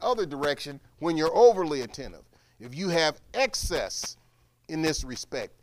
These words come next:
it'll cause you further confusion of your thoughts. You dwell on something too long. You're trying to figure it out. Well, guess what? You can't figure it out. That's what the whole intent is, to keep you confused.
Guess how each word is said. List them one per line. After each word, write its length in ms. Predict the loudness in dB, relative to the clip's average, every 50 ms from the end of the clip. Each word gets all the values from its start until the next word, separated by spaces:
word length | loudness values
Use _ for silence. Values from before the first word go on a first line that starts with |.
| _ _ _ _ _ _ _ -8
it'll 160 | -6 -6 -2
cause 340 | 0 2 4 4 2 2 -2
you 80 | -10
further 380 | -12 -10 -6 -6 -6 -6 -8 -12
confusion 720 | -14 -16 -16 -16 -16 -14 -12 -10 -10 -10 -10 -10 -12 -12
of 120 | -14 -14 -14
your 160 | -16 -16 -16
thoughts. 540 | -14 -14 -14 -12 -14 -14 _ -20 -20 -20 -20 _ _ _ _ _ _ _ _ _ _ _ -20
You 160 | -16 -14 -10
dwell 300 | -2 2 4 4 4 4
on 120 | 4 0 0
something 400 | 0 -2 -2 -2 -4 -12 -16 -14
too 140 | -12 -10 -8
long. 500 | -4 -2 0 0 -2 -4 -8 -14 -20 -20 _ _ _ _ _ _ _ _ _ _ _ _ _ _ _ _ _ _ _ _
You're 140 | -20 -16 -10
trying 220 | -6 -2 -2 -2 -2
to 60 | -4
figure 320 | -8 -10 -12 -10 -10 -10
it 60 | -8
out. 260 | -6 -6 -6 -8 -10 -14 _ _ _ _ _ _ _ _ _
Well, 140 | -16 -16 -16
guess 380 | -16 -12 -8 -6 -6 -6 -6 -6
what? 240 | -6 -6 -6 -6
You 100 | -10 -14
can't 260 | -12 -10 -8 -8 -8 -8
figure 320 | -8 -8 -8 -8 -8 -8
it 60 | -8
out. 240 | -8 -8 -10 -10 -14 _ _ _ _ _ _
That's 180 | -10 -10 -8 -8
what 100 | -8 -8
the 40 | -6
whole 240 | -4 -4 -4 -4 -4
intent 300 | -8 -10 -10 -10 -10 -10
is, 220 | -10 -12 -14 -14
to 60 | -16 -16
keep 260 | -12 -12 -12 -12 -12
you 100 | -16 -14
confused. 880 | -12 -12 -12 -12 -12 -10 -6 -4 -4 -4 -6 -8 -14 -20 -20 -20 _